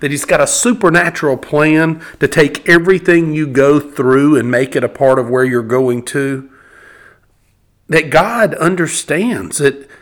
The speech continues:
that if you go in the wrong direction, he can, he can turn the map, and that he has a, an, a supernatural plan for mine and your life to use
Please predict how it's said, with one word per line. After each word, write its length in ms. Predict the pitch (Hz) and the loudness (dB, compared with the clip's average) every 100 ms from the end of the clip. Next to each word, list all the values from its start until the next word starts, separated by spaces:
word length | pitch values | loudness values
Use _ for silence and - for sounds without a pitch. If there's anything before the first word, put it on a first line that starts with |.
| _ _ _ | _ _ _
that 240 | 139 156 - - _ _ _ _ _ _ | -2 -2 -2 -10 _ _ _ _ _ _
if 180 | 170 165 | -6 0
you 160 | 208 | 0
go 200 | 214 214 | 4 4
in 60 | 233 | 4
the 80 | 185 | 2
wrong 380 | 165 196 220 165 | 4 4 4 0
direction, 600 | 151 190 247 - 151 135 | 2 4 2 0 -6 -6
he 200 | - 226 | -4 -4
can, 400 | 220 165 147 - | -2 -4 -6 -8
he 180 | - 220 | -4 -4
can 200 | 240 196 | -4 -6
turn 380 | - 170 180 | -2 0 0
the 60 | 165 | -2
map, 600 | 143 151 202 - - - - - - _ | -2 -2 -2 -6 -12 -20 -20 -20 -20 _
and 120 | 151 | -6
that 120 | 170 | -2
he 80 | 180 | -2
has 320 | 165 190 185 | -2 -2 -2
a, 360 | 180 156 135 135 _ _ _ _ _ _ - | -2 -4 -6 -10 _ _ _ _ _ _ -6
an, 100 | 151 | -4
a 80 | 151 | -2
supernatural 720 | - 262 254 214 190 185 147 | -2 -2 -2 0 -2 -2 -4
plan 480 | - 214 240 147 | -2 -2 -2 -4
for 200 | 139 147 | -4 -6
mine 380 | 139 143 165 175 | -2 0 0 0
and 140 | 151 143 | -2 -2
your 180 | 151 | 0
life 580 | 147 143 143 123 127 - | 2 4 4 0 -4 -14
to 140 | - 135 | -14 -12
use 640 | 135 151 151 143 143 | -8 -6 -4 -4 -6